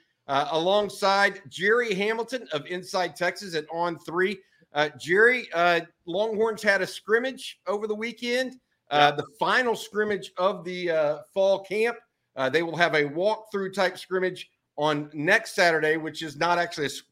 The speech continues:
Speaker 1: scrimmage. It's, it's really, they'll have some plays, but it'll be mostly walkthrough and situational, making sure they,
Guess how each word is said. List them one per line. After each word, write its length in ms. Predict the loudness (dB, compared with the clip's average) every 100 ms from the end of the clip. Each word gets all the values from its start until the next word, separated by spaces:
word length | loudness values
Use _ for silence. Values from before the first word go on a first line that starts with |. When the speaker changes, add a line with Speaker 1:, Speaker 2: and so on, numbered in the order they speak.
| _
Speaker 1:
scrimmage. 400 | -6 -4 -4 -6
It's, 260 | -16 _ _ _
it's 100 | -2
really, 200 | 4 4
they'll 180 | 4 4
have 200 | 4 4
some 200 | 0 -4
plays, 260 | 0 0 0
but 60 |
it'll 120 | -4
be 120 | -4 0
mostly 360 | 0 -2 -6
walkthrough 520 | 0 0 0 -6 -8 -10 _ -8
and 100 | -6
situational, 800 | -4 -6 -6 -2 0 0 -4 -2
making 280 | -2 -4
sure 180 | -8 -6
they, 160 | -4